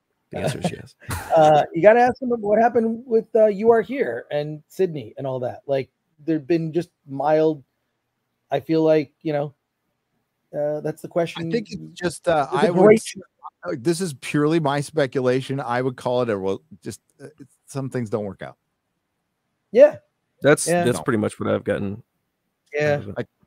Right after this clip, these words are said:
Speaker 3: my first marriage, it was no-, you know, it's
Speaker 2: <laughs> Yeah.
Speaker 3: nothing, like, hor-, it was nothing earth shattering. It's just, it didn't work out, you know?
Speaker 2: Yeah. Yeah. Same here,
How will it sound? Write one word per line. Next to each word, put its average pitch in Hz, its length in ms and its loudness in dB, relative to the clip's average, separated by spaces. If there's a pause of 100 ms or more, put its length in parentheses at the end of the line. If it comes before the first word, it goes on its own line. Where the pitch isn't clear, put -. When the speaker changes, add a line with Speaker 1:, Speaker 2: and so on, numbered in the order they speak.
(400)
Speaker 3:
my 139 160 -4
first 156 260 0
marriage, 104 460 -2 (600)
it 240 60 -18
was 269 80 -10
no-, 285 120 -4 (100)
you 120 80 -4
know, 117 100 -2
it's 101 80 -4
Speaker 2:
<laughs> - 0 -
Yeah. 135 80 0
Speaker 3:
nothing, 165 160 2 (260)
like, - 320 -8 (280)
hor-, 156 180 -2
it 143 60 2
was 139 120 -2
nothing 151 380 -2
earth 160 240 -2
shattering. 104 540 -2
It's 151 100 -2
just, 220 220 -6
it - 240 -10
didn't 339 180 -8
work 311 180 -8
out, 277 260 -6 (180)
you 151 80 -6
know? 202 180 -2 (680)
Speaker 2:
Yeah. 151 140 -4 (840)
Yeah. 127 220 -4
Same 139 260 -10
here, 127 320 -6